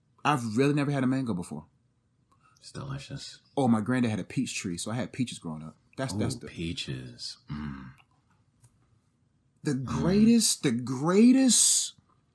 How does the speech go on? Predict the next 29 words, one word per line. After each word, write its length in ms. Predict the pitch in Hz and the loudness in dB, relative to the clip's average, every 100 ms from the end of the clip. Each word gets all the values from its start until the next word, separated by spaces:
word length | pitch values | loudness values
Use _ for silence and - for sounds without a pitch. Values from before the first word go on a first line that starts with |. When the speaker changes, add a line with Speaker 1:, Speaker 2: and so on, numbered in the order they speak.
| _ _ _ - | _ _ _ -6
Speaker 1:
juice 520 | 123 110 147 202 190 - - | -2 4 8 8 8 4 0
of 140 | 117 | 0
all 380 | - 135 151 156 | 2 4 4 2
juices 800 | 139 127 139 113 - - - - _ _ _ - | 0 2 4 4 2 -4 -8 -14 _ _ _ -12
Speaker 2:
Mm. 800 | 80 80 78 73 71 67 67 65 64 _ _ _ _ _ _ _ _ - | -6 -4 -4 -4 -8 -8 -10 -14 -18 _ _ _ _ _ _ _ _ 2
Speaker 1:
is 200 | 127 104 | 4 4
juices 520 | - 156 170 - 147 | 2 4 6 4 2
with 180 | 113 - - | 0 -2 -10
peach 400 | - 180 165 - - | 4 6 6 2 -8
in 120 | - | -10
it. 60 | - _ _ _ _ _ _ - | -10 _ _ _ _ _ _ -20
Speaker 2:
Yes. 500 | - _ - - _ _ - - | -20 _ -20 -20 _ _ -20 -8
Speaker 1:
I 100 | - 220 | 2 8
remember 220 | 226 208 | 8 8
I 60 | 190 | 4
went 220 | 190 185 | 2 0
to 80 | 180 | -2
this 120 | 170 | -2
person's 460 | - 175 - 151 | -2 -2 0 -2
wedding 380 | 131 156 165 156 | 2 2 2 0
when 100 | 131 | 0
I 120 | 135 147 | -2 -4
was, 120 | 127 | -6
like, 140 | 95 | -8
fifteen 480 | - - 170 - 156 | -8 -6 -6 -2 -2
or 40 | 139 | -2
sixteen 340 | 156 - 156 | -4 -2 0
years 180 | 143 135 | 0 -2
old. 300 | 123 76 | -4 -4